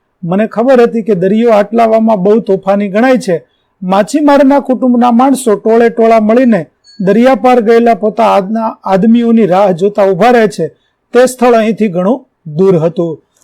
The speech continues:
તો આવી તોફાની દરિયો અને તોફાની સાંજે એક દરિયા કિનારે એક સ્ત્રી પોતાના દીકરા સાથે ઊભી છે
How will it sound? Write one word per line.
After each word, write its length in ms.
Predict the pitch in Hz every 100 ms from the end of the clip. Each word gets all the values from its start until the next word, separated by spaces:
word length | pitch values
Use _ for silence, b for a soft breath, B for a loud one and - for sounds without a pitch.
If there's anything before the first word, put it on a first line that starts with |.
| _
તો 60 | 220
આવી 480 | 220 226 254 196 - _ -
તોફાની 600 | 226 - 262 254 247 247 _ _ _ _ -
દરિયો 420 | 185 240 247 160 - _ _ _ -
અને 240 | 196 202 208
તોફાની 560 | 214 214 226 233 240
સાંજે 560 | - 226 247 233 165 - _ _ _ -
એક 200 | 220 - -
દરિયા 320 | 196 226 240
કિનારે 400 | 240 240 240 202
એક 340 | 190 233 214 233
સ્ત્રી 360 | - - 262
પોતાના 600 | 196 - 196 208 202 196 - 170
દીકરા 360 | 185 214 196
સાથે 300 | 190 196 196
ઊભી 280 | 185 165 254
છે 180 | -